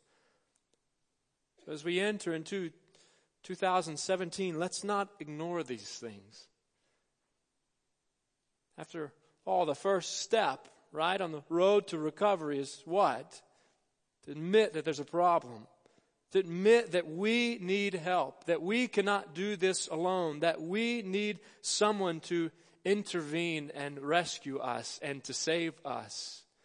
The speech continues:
And ultimately, God has done that in the gospel of Jesus Christ. You know, today is the first day of the year, and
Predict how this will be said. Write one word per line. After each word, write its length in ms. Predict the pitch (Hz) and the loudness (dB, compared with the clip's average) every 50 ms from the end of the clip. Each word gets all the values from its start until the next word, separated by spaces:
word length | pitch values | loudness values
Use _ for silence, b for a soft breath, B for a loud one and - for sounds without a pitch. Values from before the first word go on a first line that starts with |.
| B B B | B B B
And 120 | - 143 160 | -4 2 6
ultimately, 540 | 160 190 214 208 - 185 180 175 165 160 143 | 8 8 8 6 4 0 0 2 2 0 4
God 360 | 143 165 180 185 196 196 185 | 6 6 8 10 8 8 6
has 200 | 185 170 147 135 | 4 0 -2 0
done 340 | 135 170 170 175 175 156 147 | 2 4 4 4 2 -2 -4
that 300 | 139 131 135 139 147 - | -2 -2 -2 -2 -4 -6
in 140 | 160 143 143 | -8 -8 -6
the 60 | 139 | -4
gospel 520 | 131 147 147 156 160 156 - - - 139 139 | 0 2 4 4 4 2 -2 -10 -8 -8 -8
of 80 | 135 | -8
Jesus 380 | 123 127 139 139 123 127 117 - | -8 -8 -10 -8 -8 -12 -12 -8
Christ. 500 | - 131 117 110 107 110 123 - - - _ _ _ _ _ b b b b b b b b b b b | -8 -6 -6 -6 -8 -12 -14 -16 -18 -18 _ _ _ _ _ b b b b b b b b b b b
You 60 | 156 | -8
know, 60 | 160 | -8
today 360 | 151 - 147 170 175 180 180 175 | -8 0 2 4 4 4 4 2
is 240 | 170 165 160 143 | 2 0 -4 -4
the 100 | - 147 | -8 -12
first 440 | - - - 175 170 160 - - 147 | -8 -4 -2 -2 -2 -2 -4 -8 -4
day 300 | 151 156 147 147 143 143 - | -4 -2 -2 -2 -4 -4 -6
of 260 | 143 143 143 131 131 | -6 -6 -8 -8 -10
the 80 | 135 | -10
year, 420 | 127 127 139 143 151 165 180 185 165 | -8 -4 -4 -2 0 0 0 0 0
and 180 | 127 113 120 | -2 -2 -6